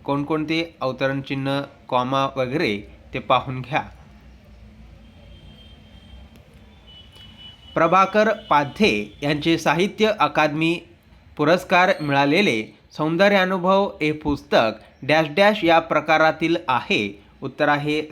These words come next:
समीक्षा. प्रश्न क्रमांक तेवीस,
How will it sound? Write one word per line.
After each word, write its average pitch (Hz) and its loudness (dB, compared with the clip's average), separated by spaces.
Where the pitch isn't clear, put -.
समीक्षा. 143 0
प्रश्न 196 0
क्रमांक 180 0
तेवीस, 151 -2